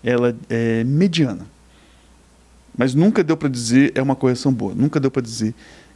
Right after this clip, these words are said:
que foi uma, que é uma correção boa. Então é preciso muito cuidado na hora de avaliar a prova do candidato, né? De verificar efetivamente, que às vezes vem a reprovação, o ca-, o candidato se sente injustiçado, mas ele fez de forma correta.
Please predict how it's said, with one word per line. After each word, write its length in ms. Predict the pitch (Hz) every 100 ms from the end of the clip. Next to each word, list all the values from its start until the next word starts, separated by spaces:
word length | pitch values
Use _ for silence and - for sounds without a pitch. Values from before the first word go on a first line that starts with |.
| _
que 100 | 113
foi 180 | - 117
uma, 80 | 113
que 240 | - -
é 60 | 117
uma 120 | 113
correção 460 | 117 113 107 123
boa. 260 | 123 104 92 - - - - -
Então 240 | 120 - 180
é 80 |
preciso 420 | 202 196 190 190 180
muito 300 | 196 240 -
cuidado 520 | 202 123 143 180 170
na 220 | 165 127
hora 340 | 135 156 127 - - _ _ _ _ _ _ _ _ _ _ -
de 140 | 131 139
avaliar 380 | 123 139 131
a 60 | 165
prova 260 | - 127 117
do 80 |
candidato, 640 | 110 101 95 - - - - _ - - - -
né? 220 | 104 113
De 160 | 117 117
verificar 680 | 127 131 - - 131 151
efetivamente, 640 | 139 139 - 113 113 147 -
que 60 |
às 80 | 120
vezes 160 | 143 127
vem 160 | 135
a 20 |
reprovação, 720 | 147 139 127 123 117 - 135 143
o 40 |
ca-, 160 | 143 120
o 60 |
candidato 320 | 120 131 131
se 120 | - -
sente 200 | 127 131
injustiçado, 680 | 120 - 131 - 127 151
mas 360 | 175 165 151 165
ele 180 | 175 165
fez 260 | - 135 127
de 60 |
forma 260 | - 135 151
correta. 480 | - 156 113 -